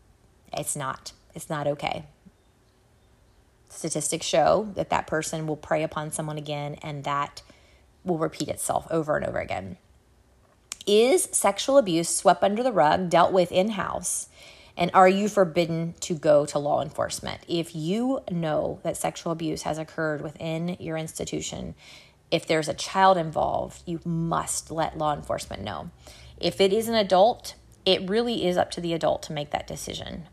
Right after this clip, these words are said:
Um, yeah, I'm not gonna get into all the ins and outs of that. Oh, that's a huge topic, and please refer to Jimmy and Clara Hinton's podcast,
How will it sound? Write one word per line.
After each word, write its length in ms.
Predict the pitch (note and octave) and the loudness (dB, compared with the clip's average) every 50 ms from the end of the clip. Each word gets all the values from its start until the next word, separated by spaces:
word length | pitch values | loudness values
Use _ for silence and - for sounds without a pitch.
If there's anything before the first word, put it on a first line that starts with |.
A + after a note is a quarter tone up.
| _ - | _ -8
Um, 520 | E3 D#3 D#3 D3+ D3+ D#3 D#3 D#3 D#3+ D3+ - - - _ _ - - - - - - - | -6 -4 -4 -4 -4 -6 -8 -10 -12 -14 -16 -20 -20 _ _ -20 -20 -20 -20 -20 -14 -8
yeah, 240 | F3 D#3 D3+ D3 - | 0 4 4 6 6
I'm 120 | E3+ F#3+ F#3+ | 4 4 4
not 140 | E3+ D3 | 2 2
gonna 120 | - D#3 D3+ | 0 -2 -4
get 140 | C#3 D3+ D3 | -2 -2 -2
into 180 | D3 C#3+ - | -2 -2 -2
all 200 | - C#3+ C#3+ D3 | 0 0 0 0
the 80 | D3 C#3+ | 0 -2
ins 200 | D3 C#3+ D3 D3+ | -6 -6 -8 -8
and 80 | D3 | -8
outs 240 | C#3+ C#3 C3+ - - | -8 -8 -10 -8 -10
of 60 | D#3 | -6
that. 340 | D3+ D3+ D3 D3 - - - - - - - - - - - - - - - - - - - - - - - - - - | -4 -4 -4 -4 -6 -8 -14 -20 -20 -20 -20 -20 -20 -20 -20 -20 -20 -20 -20 -20 -20 -20 -20 -20 -20 -20 -20 -20 2 8
Oh, 300 | D#4 D#4+ D#4+ D#4 D4+ C#4 | 10 10 12 12 10 8
that's 220 | - C#4+ B3 - A3+ | 8 6 6 6 4
a 40 | G#3+ | 0
huge 260 | G3+ A3+ G#3 F#3+ - | 2 2 2 4 6
topic, 500 | - F#3+ F#3 F#3 - F3 D#3+ - - - - - - | 8 6 8 8 6 4 4 4 0 -8 -12 -12 -6
and 300 | - F#3+ F#3 F3+ F3 F3 | -2 2 2 2 2 0
please 320 | F3 - - F#3 F#3 F3+ F3 | -2 0 2 2 2 2 2
refer 460 | F#3 F3 - - E3 D#3+ D#3+ D#3+ E3 | 0 -2 0 0 2 2 2 2 0
to 360 | D#3+ - - D#3+ D#3+ D#3 D#3 | -2 -4 -2 -2 0 0 -2
Jimmy 440 | D#3 - E3+ E3 E3 D#3+ D#3 E3 D#3+ - - | -2 -4 -4 -4 -2 -4 -4 -4 -6 -10 -10
and 140 | E3+ E3 - | -10 -10 -2
Clara 240 | - D#3+ D3 - - | 0 2 2 2 0
Hinton's 360 | E3+ A3 - A3 A3+ G#3+ - | -2 -4 -2 -2 -4 -4 -2
podcast, 840 | - G#3 G3+ G3+ G3 - G3+ F#3+ G3 G3 F#3+ - - - - - - | 0 2 2 2 2 0 0 2 2 2 0 -2 -6 -8 -8 -8 -12